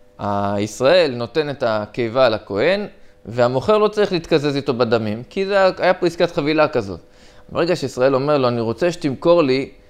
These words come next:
את הבני מעיים של הבהמה הזאת במשקל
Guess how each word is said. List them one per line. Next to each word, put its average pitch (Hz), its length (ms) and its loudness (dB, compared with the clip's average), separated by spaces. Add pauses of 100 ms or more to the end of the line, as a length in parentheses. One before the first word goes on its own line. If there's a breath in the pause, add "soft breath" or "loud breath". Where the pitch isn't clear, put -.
(680 soft breath)
את 120 120 -4
הבני 123 360 4
מעיים 156 520 0
של 120 140 -4
הבהמה 127 460 0
הזאת 151 320 -2
במשקל 175 960 0